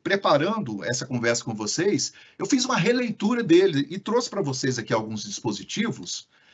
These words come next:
Eu não vou ler todos, mas vou deixar pra quem tiver curiosidade depois fazer a leitura.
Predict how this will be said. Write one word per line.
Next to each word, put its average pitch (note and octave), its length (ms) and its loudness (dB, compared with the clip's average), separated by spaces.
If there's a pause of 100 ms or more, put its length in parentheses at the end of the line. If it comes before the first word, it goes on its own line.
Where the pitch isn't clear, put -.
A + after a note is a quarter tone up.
(160)
Eu A#3 120 2
não B3 100 6
vou A#3+ 140 6
ler A#3+ 160 4
todos, A#3+ 180 2
mas A#3+ 160 0
vou B3 80 2
deixar A#3 260 -2
pra G#3+ 220 -6
quem G#3 180 -4
tiver D#3+ 220 0
curiosidade D#3+ 640 -2
depois G3+ 240 -4
fazer G3+ 180 -4
a G3+ 40 0
leitura. F#3 460 -2